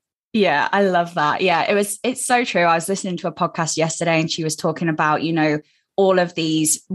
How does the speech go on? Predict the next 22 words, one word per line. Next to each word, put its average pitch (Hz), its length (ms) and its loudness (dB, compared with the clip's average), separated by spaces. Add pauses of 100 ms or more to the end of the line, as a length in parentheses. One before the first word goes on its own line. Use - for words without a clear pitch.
(200)
you 202 100 4
know, 185 120 4
roads 202 460 2
that 170 140 0
we 175 100 -4
have 160 200 -2
available 165 480 0
to 165 240 -6
us 160 220 -2
and 160 280 0
which 175 280 -2
one 180 140 2
we 160 120 0
choose 190 540 0
to 170 120 -6
take 170 320 -2
us 156 200 -4
to 165 180 -2
our 151 240 2
higher 180 380 0
self. 156 500 0
And 160 260 -2